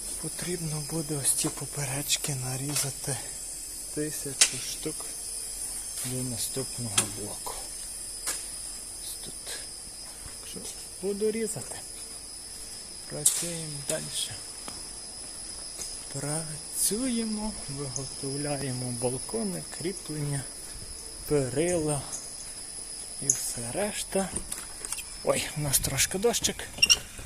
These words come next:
Працюємо, виготовляємо, і потім їдемо на об'єкти і встановлюємо. Ось так. Всім гарного дня, слава Україні! А я далі до роботи.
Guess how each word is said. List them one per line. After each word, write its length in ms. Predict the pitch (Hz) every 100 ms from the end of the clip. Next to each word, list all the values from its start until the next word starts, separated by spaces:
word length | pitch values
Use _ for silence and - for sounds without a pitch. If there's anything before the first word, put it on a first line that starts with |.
| - - -
Працюємо, 500 | 185 202 - 294 277
виготовляємо, 760 | 180 151 165 196 214 247 233 208 - - - - - - -
і 20 | -
потім 300 | 196 185 170
їдемо 360 | 170 175 160 156
на 140 | 147
об'єкти 460 | 143 135 151 - 131
і 40 |
встановлюємо. 640 | 123 - 107 107 104 101 85 - - - - - - - - -
Ось 100 | -
так. 140 | - 185 - - - - - - - - - - - -
Всім 260 | - 208 202
гарного 480 | 175 196 190 147 160
дня, 240 | 165 160 - - - -
слава 280 | 160 170 147
Україні! 500 | - 131 123 123 117 - - - - - - - - - - - - - - - - - -
А 80 | 147
я 180 | 156 170
далі 500 | 151 147 - - 127
до 120 | 123
роботи. 400 | 120 110 107 -